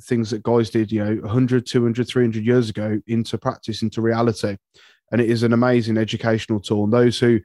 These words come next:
uh, you know, follow us on, on Living History U K TikTok and even Instagram will see the reels and videos we put on. And it's, it's through Living History and reenactment that we've, uh, learnt the things that we've learnt, and it's pushed us on to, to learn new things, as does this podcast.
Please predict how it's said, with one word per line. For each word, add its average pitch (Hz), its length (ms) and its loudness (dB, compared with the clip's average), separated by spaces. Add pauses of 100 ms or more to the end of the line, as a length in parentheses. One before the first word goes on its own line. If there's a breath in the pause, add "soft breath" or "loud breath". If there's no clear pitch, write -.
(360 soft breath)
uh, 110 320 -2
you 110 140 -4
know, 113 80 -4
follow 117 320 2
us 107 160 -2
on, 90 220 -8
on 113 380 0
Living 110 220 2
History 113 300 -4
U 110 100 0
K 107 160 -4
TikTok 113 640 -4
and 107 360 -4
even 117 200 2
Instagram 117 420 0
will 113 80 0
see - 140 -2
the 107 80 2
reels 113 320 2
and 107 100 -2
videos 113 340 0
we 104 60 -6
put - 160 -8
on. 110 220 0 (540 soft breath)
And 113 340 0
it's, - 420 -2 (100)
it's 113 240 -4
through 139 340 4
Living 117 200 4
History 117 300 0
and 107 100 0
reenactment 110 520 0
that 110 80 -4
we've, 110 340 0 (400 soft breath)
uh, 101 160 0
learnt 120 280 4
the 113 60 0
things 120 260 2
that 117 60 -2
we've 107 140 -2
learnt, 131 320 2 (300)
and 117 100 0
it's 113 120 -2
pushed - 280 -2
us 110 120 -2
on 117 160 2
to, 117 200 0
to - 140 -6
learn 113 200 4
new 110 140 2
things, 123 300 0
as 139 140 2
does 165 180 0
this 156 140 -4
podcast. 104 540 -6